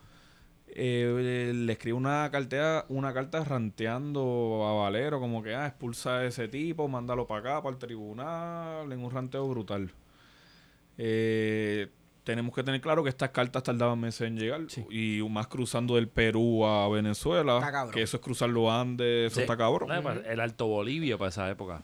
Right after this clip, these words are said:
Speaker 1: Exacto.
Speaker 3: El Alto Perú, perdón. El
Speaker 1: Ya,
Speaker 3: Alto Perú.
Speaker 1: el Alto Perú. Gracias. Eh, así que tardaban meses. Así que en ese transcurso que llegaba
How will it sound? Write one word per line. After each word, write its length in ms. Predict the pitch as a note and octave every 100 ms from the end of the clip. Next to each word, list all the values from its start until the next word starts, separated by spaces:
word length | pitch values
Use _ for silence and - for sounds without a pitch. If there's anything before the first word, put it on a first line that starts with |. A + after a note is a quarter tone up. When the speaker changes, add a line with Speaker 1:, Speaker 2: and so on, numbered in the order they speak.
| -
Speaker 1:
Exacto. 480 | G#2+ A2 A2 - F#2 E2
Speaker 3:
El 60 |
Alto 220 | A2 A2+ G2+
Perú, 200 | G#2+ F#2+
perdón. 260 | E2+ D#2 D2+
El 60 |
Speaker 1:
Ya, 60 | G2+
Speaker 3:
Alto 140 | F#2 -
Perú. 100 | G#2+
Speaker 1:
el 60 |
Alto 260 | G#2+ G#2 A2+
Perú. 240 | G#2+ F#2+ F2+ - _ -
Gracias. 400 | G#2 G2+ F#2 F2+ - _
Eh, 880 | A2+ A2 A2 G#2+ G#2+ G#2+ G#2 F#2+ F2 -
así 280 | A#2+ A2+ C3+
que 100 | D#3
tardaban 420 | C3+ B2+ C3 B2+
meses. 420 | A2+ G2+ G2+ G2
Así 520 | - A2 A2+ - B2+ B2+
que 680 | D3+ D3+ D3+ C#3+ C#3 C3 B2+
en 120 | C3+
ese 220 | C3 D#3+
transcurso 480 | E3 E3 D#3 D3 C#3+
que 120 | C3+
llegaba 580 | B2 A#2+ C3+ B2 G#2+